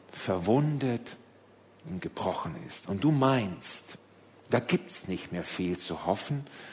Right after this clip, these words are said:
zu bewahren oder sonst was. Hm, da möchte ich es so sagen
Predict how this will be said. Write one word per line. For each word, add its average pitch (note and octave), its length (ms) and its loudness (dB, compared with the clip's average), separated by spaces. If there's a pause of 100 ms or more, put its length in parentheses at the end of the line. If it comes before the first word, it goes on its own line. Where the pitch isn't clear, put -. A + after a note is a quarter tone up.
(240)
zu - 180 -2
bewahren F#2 680 0 (100)
oder F2 400 -2 (240)
sonst - 640 -8 (120)
was. - 340 -14 (3750)
Hm, A2+ 340 2 (320)
da G2 100 6
möchte G#2 260 2
ich F#2 60 -2
es - 120 -6
so F#2+ 140 4
sagen F#2 500 2